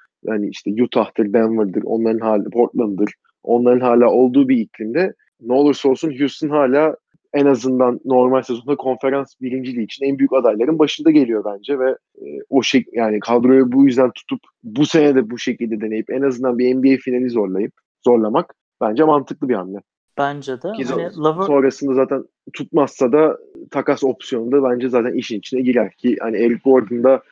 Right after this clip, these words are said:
Speaker 1: açıkçası isteyecek takımlar olur bence eğer, e, takas için aranırsa.
Speaker 2: Ki hani geçen sene de aslında kötüydü Gordon özellikle ilk aylar. Hiç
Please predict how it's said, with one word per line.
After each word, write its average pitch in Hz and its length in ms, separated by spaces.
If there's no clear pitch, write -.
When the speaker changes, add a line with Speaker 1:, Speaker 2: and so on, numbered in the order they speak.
Speaker 1:
açıkçası 131 540
isteyecek 135 440
takımlar 131 360
olur 143 260
bence 104 360
eğer, 104 200
e, - 160
takas 110 340
için - 180
aranırsa. 101 500
Speaker 2:
Ki 226 200
hani 135 240
geçen 175 320
sene 214 280
de 226 40
aslında 160 440
kötüydü 160 460
Gordon 113 480
özellikle 113 480
ilk 123 260
aylar. 110 360
Hiç - 320